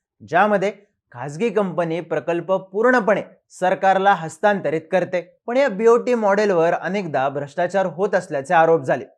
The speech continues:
खाजगी कंपन्यांकडून सरकारशी असलेला कॉन्ट्रॅक्ट रिन्यू करून जास्तीची रक्कम वसूल केली गेल्याची उदाहरणंही समोर आली. दुसऱ्या बाजूला काही प्रकल्पांमध्ये टोल वसुलीतूनही रस्ते बांधकामात लावलेले पैसे रिकव्हर होत नसल्यानं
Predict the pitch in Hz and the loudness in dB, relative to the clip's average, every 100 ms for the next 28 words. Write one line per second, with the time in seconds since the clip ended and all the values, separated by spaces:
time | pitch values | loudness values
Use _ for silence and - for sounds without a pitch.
0 | _ _ 113 127 151 147 139 135 208 208 | _ _ -14 -10 -10 -8 -6 -2 0 0
1 | 156 135 156 156 139 156 156 170 156 156 | -2 -4 -6 -6 -6 -4 -4 -6 -6 -4
2 | 160 160 139 139 165 - 151 190 247 214 | -4 -4 -6 -6 -6 -8 -6 -2 0 0
3 | 190 - _ _ - 190 190 208 190 214 | -2 -6 _ _ 0 0 0 -4 -2 -2
4 | 165 208 202 180 226 220 185 190 180 165 | -2 -4 -4 -4 -2 -2 0 -2 0 0
5 | 165 185 180 156 190 185 143 156 165 170 | -2 -4 -6 0 0 0 -4 -8 -6 -2
6 | 170 165 160 - _ _ _ - 196 226 | 0 0 -2 -12 _ _ _ -6 0 2
7 | 214 208 196 202 202 202 208 196 196 233 | 4 2 2 2 2 0 -2 -4 -2 0
8 | 214 220 185 127 _ _ - - 165 190 | 2 0 -2 -8 _ _ -20 -6 -2 0
9 | 165 202 226 247 226 233 208 208 208 - | -2 -4 -2 -2 0 0 0 -2 -4 -18
10 | - 180 202 226 226 208 190 196 196 190 | -6 -4 -2 0 2 2 0 -2 -2 0
11 | 165 165 170 170 170 156 - 143 156 139 | 0 2 0 -2 -2 -4 -4 -6 -4 -4
12 | 147 151 143 135 135 - 226 214 | -4 -4 -6 -12 -12 -2 0 0